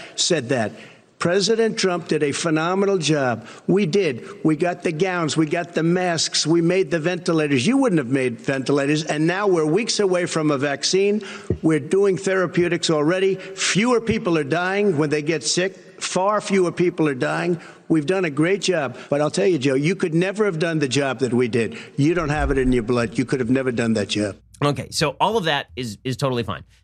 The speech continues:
Speaker 2: Now, the area that people are focusing in on is this one exchange. So Chris Wallace, again, we'll get to Wallace in a second, 'cause I think that his moderation last night was abysmal, abysmal. But Chris Wallace decides to ask Trump about white supremacists.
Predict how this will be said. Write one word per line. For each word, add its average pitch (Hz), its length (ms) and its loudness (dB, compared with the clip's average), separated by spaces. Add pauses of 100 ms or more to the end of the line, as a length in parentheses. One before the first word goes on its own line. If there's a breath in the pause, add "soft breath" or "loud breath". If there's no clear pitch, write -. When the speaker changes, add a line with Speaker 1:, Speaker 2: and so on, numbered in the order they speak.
Speaker 2:
Now, 120 300 -2 (580)
the 147 180 -2
area 170 520 0
that 110 100 -6
people 151 180 -2
are 143 60 2
focusing 151 380 -2
in 113 100 0
on 101 140 -2
is 120 120 -6
this 139 180 -4
one 143 220 0
exchange. 92 500 -6 (200)
So 135 260 -2 (440)
Chris 233 180 0
Wallace, 147 400 -2 (600)
again, 127 260 0
we'll 135 80 0
get 160 140 -2
to 151 60 -4
Wallace 135 280 -2
in 120 80 -4
a 107 40 -6
second, 98 280 -8
'cause 90 100 -12
I 139 120 0
think 147 160 -2
that 131 100 -6
his 131 160 -2
moderation 120 440 -2
last 101 180 -6
night 110 80 -4
was 92 100 -10
abysmal, 104 580 -4
abysmal. 120 560 -2 (260)
But 143 120 -2
Chris 233 220 0
Wallace 123 340 -4 (180)
decides 147 520 -2 (360)
to 175 160 -2
ask 180 240 -2
Trump 160 280 -2
about 143 400 -2
white 139 240 -2
supremacists. - 640 -6